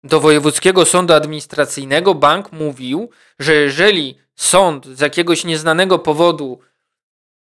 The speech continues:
oddali tą skargę i uzy-, utrzyma w obrocie prawnym decyzję organu administracji, e, publicznej w zakresie n-, nieistnienia podstawy prawnej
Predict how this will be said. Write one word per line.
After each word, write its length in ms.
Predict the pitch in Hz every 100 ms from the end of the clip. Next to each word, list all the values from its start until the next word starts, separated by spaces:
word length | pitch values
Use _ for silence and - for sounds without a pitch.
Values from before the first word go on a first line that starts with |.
| _ _ _
oddali 560 | 151 151 131 147 226 247
tą 200 | 170 151
skargę 640 | - - 135 123 113 113 - _ _ _ _ _
i 160 | 156
uzy-, 500 | 156 147 139 190 185 -
utrzyma 680 | 160 - - 247 240 151 131
w 160 | 127
obrocie 500 | 139 139 135 165 165
prawnym 560 | 151 151 156 180 170 151
decyzję 520 | 143 139 170 165 165
organu 560 | 147 139 147 165 160 147
administracji, 800 | 139 143 143 - 151 151 151 139 _ _ _ -
e, 360 | 135 135 131
publicznej 640 | 127 143 143 175 - 160 139
w 40 |
zakresie 640 | 139 139 156 160 160 147 131 _ _ _ _ _ _ _ _ _ _
n-, 300 | 143 156 165 90
nieistnienia 1000 | 95 170 180 160 - - 165 202 226
podstawy 520 | - 160 - 156 151 151
prawnej 840 | - 151 160 160 147 135 55